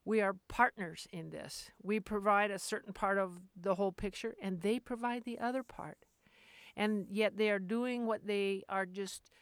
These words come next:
intuitively inclined to do. And that is, um, that is, talk about fulfillment. I mean, that's absolute fulfillment. So when your dog, and I'm gonna use the retrievers now, when your dog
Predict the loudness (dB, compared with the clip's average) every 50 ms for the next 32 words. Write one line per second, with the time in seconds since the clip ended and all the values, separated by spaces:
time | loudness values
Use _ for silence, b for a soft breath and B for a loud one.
0 | b b b b b b b b _ -8 -6 -6 -6 -8 _ -12 -6 -2 0 4
1 | 4 6 6 4 4 2 2 2 2 2 0 -2 -4 -8 -14 _ _ _ _ _
2 | _ -8 -8 -8 -8 -8 -10 -6 -2 0 0 0 0 -2 -4 -8 -8 -4 -2 0
3 | 0 0 -2 -6 -10 B B B B B B B B B B B B B B B
4 | -4 2 4 4 4 4 2 0 -4 -8 -14 -16 -16 -8 -2 4 6 8 8 8
5 | 6 6 4 4 4 4 2 0 -2 -4 -6 -6 -6 -6 -4 -2 -2 -2 -2 -2
6 | -6 -10 b b b b b b b b -4 0 2 2 4 2 0 -4 -6 -12
7 | _ _ _ _ _ _ _ _ _ _ 4 4 4 4 4 4 4 4 4 4
8 | 0 -6 -6 -6 -4 -2 0 0 2 0 -2 -4 -6 _ _ -4 0 0 2 2
9 | 2 2 0 0 -4 -8 -14 _ 0 2 2 2 2 0 -2 -2 -2 -2 -4 -6
10 | -8 -10 _ _ _ -14 -10 -8 -6 -6 -6 -6 -6 -6 -6 -8 -12 -14 _ _
11 | _ B B B B B B B B B -2 2 4 6 6 6 6 4 2 2
12 | 0 -2 -2 -2 0 2 2 0 4 6 6 6 8 6 4 4 2 0 0 0
13 | 0 0 0 0 -2 -4 -4 -4 -4 -4 -6 -6 -6 -4 -4 -4 -4 -4 -6 -6
14 | -6 -6 -6 -6 -6 -2 0 0 2 2 2 4 4 2 4 4 2 2 2 2
15 | -2 -4 -6 -10 -14